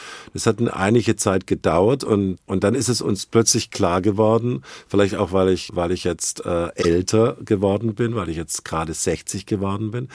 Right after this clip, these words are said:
ist mir plötzlich aufgefallen, dass eigentlich die ganzen Schauspieler genauso alt sind wie ich.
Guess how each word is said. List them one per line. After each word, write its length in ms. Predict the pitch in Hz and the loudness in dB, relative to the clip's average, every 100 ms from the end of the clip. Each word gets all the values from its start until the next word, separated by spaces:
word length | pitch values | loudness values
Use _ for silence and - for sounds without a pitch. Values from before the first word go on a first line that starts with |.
| - - | -14 -12
ist 100 | - | -2
mir 100 | 120 | 0
plötzlich 320 | 113 123 117 - | 2 0 0 2
aufgefallen, 680 | 98 - 107 117 117 120 | 0 0 -2 2 2 2
dass 160 | 113 95 | 0 -2
eigentlich 240 | 95 95 | -2 -2
die 100 | 101 | -2
ganzen 280 | 92 87 - | -4 -4 -8
Schauspieler 760 | - 107 151 - 101 85 101 - - - - - - | -4 0 0 0 0 0 0 -4 -18 -20 -20 -18 0
genauso 380 | 104 95 95 71 | 2 4 2 0
alt 220 | 90 87 | 0 -2
sind 220 | 92 82 | -2 0
wie 80 | 92 | 0
ich. 320 | 78 - | 0 -6